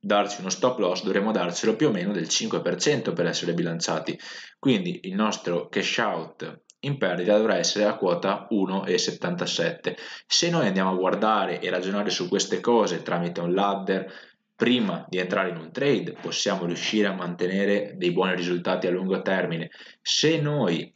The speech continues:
invece entriamo a mercato senza fare tutte queste considerazioni prima, ci troviamo ad essere in balia della partita e a dover pregare che il pronostico vada bene, che l'analisi sia positiva e mantenere nel tempo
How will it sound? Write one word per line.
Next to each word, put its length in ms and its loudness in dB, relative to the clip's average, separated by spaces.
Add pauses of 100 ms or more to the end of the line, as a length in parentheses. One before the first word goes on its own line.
invece 640 2
entriamo 300 -2
a 20 -2
mercato 560 0
senza 340 -4
fare 320 0
tutte 300 -6
queste 260 -2
considerazioni 1080 0
prima, 460 0 (280)
ci 140 -6
troviamo 500 2
ad 60 0
essere 560 -2
in 160 -4
balia 280 0
della 180 -2
partita 640 -2 (260)
e 100 -2
a 40 2
dover 580 2
pregare 680 -2
che 380 0
il 100 -8
pronostico 600 0
vada 240 0
bene, 340 -2
che 80 -2
l'analisi 580 0 (240)
sia 240 2
positiva 720 2
e 140 -2
mantenere 840 0 (100)
nel 240 -2
tempo 520 0